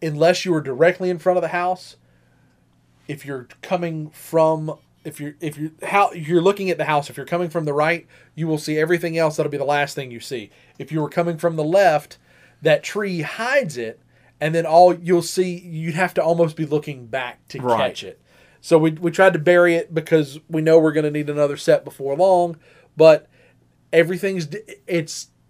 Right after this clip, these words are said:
Speaker 1: everything is different every
Speaker 2: Well,
Speaker 1: year.
Speaker 2: yeah, see,
Speaker 1: Every,
Speaker 2: I
Speaker 1: you got to either just buy all new, which we're,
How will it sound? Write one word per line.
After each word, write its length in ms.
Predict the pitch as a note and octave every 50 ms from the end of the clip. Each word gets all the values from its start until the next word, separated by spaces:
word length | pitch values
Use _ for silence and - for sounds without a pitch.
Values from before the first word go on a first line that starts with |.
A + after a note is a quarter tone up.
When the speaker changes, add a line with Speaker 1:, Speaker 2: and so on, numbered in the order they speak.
| _ _ _ _ _ _ _
Speaker 1:
everything 400 | - D#3 C#3+ E3+ E3+ E3+ F#3 G3+
is 140 | G3+ F3+ D3+
different 400 | C3+ D#3+ F3+ - - C3+ A#2 - _ _ -
every 380 | D#3 D#3+ C3 C#3+ D3+ D3+ D3
Speaker 2:
Well, 100 | C#3 C3+
Speaker 1:
year. 240 | C#3+ D3 C3 A#2+ G#2+
Speaker 2:
yeah, 60 | G#2 -
see, 80 | D3 E3
Speaker 1:
Every, 160 | F3+ - D3+
Speaker 2:
I 160 | D#3+ F3 -
Speaker 1:
you 220 | F3 E3+ D#3+ D#3+ D3
got 260 | - F#3 F3 F3+ F3+
to 100 | - F3+
either 220 | F3 E3+ E3 D#3+ D3+
just 280 | D3 D#3 C#3 A2+ A#2 -
buy 240 | C#3+ E3+ G3+ A#3 A#3
all 260 | G#3 G3+ G3+ G3+ F#3+
new, 320 | F3 F#3+ G3+ F3+ D#3+ D3 C#3+
which 220 | C#3+ D3 C#3+ -
we're, 240 | C#3 C3+ C3+ B2+